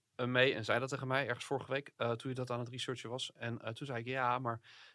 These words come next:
ik weet wel dat, eh, het Korps Commandotroepen heel erg aan het nadenken is over wat moet hun positie nu zijn, hè?" Want op dit moment zijn er voor het K C T, eh, tot Oekraïne waren er niet echt meer conflicten waar ze actief in konden, konden zijn. En ze gingen ook nadenken van, "Wij zijn natuurlijk eigenlijk het hoogst,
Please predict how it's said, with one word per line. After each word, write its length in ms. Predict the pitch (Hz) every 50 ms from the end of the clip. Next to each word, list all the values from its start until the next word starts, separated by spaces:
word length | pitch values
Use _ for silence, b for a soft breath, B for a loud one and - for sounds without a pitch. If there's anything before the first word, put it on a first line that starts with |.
| B
ik 180 | B - 127 135
weet 240 | 127 123 120 113 110
wel 440 | 131 160 156 131 110 107 117 - -
dat, 240 | - - 120 117 113
eh, 460 | - - 113 110 104 104 104 104 104
het 100 | 101 101
Korps 180 | - - 107 -
Commandotroepen 560 | - 113 123 147 143 123 - 104 98 - 107
heel 140 | 104 113 110
erg 100 | 107 -
aan 60 | 110 98
het 80 | 104
nadenken 480 | 110 117 127 127 113 110 110 104 - 104
is 180 | 104 104 -
over 300 | - 104 107 104 110 107
wat 220 | 104 107 110 110 113
moet 240 | 113 123 123 113 117
hun 120 | 117 110
positie 480 | 101 113 104 95 101 101 - - 147 139
nu 140 | 143 147 143
zijn, 280 | - 151 151 156 170
hè?" 120 | 147 165 214
Want 120 | 226 170
op 100 | 143 123
dit 100 | 117 120
moment 160 | 113 117 110 -
zijn 200 | - 120 113 110
er 140 | 110 107 -
voor 120 | - 110 110
het 40 | -
K 60 | 113
C 160 | 110 - -
T, 260 | - 117 113 110 104 104 b b b b b b b b -
eh, 440 | - 113 110 107 107 104 107 104 101 - -
tot 160 | - 120 110
Oekraïne 480 | 107 110 - - - - 123 120 110 104
waren 240 | 104 104 104 104 104
er 100 | 104 107
niet 180 | 110 110 110 -
echt 160 | - - -
meer 140 | 107 104 101
conflicten 400 | - 101 - - 110 107 - 107
waar 100 | 104 101
ze 60 | 107
actief 260 | - - - 120 117
in 80 | - 123
konden, 380 | - 135 127 123 127 - - 123
konden 280 | - 139 135 127 123
zijn. 300 | 120 131 123 131 151 151 B B B B B B
En 140 | B - 127
ze 80 | 151 175
gingen 220 | 196 180 170 -
ook 160 | - 175 -
nadenken 480 | 156 151 165 180 170 151 113 110 - -
van, 120 | - 147 131
"Wij 100 | 127 120
zijn 180 | 127 143 151
natuurlijk 300 | 147 123 143 147 117 -
eigenlijk 340 | - 135 110 113 117 117 117
het 80 | 127 117
hoogst, 500 | 113 110 117 143 165 - - - - -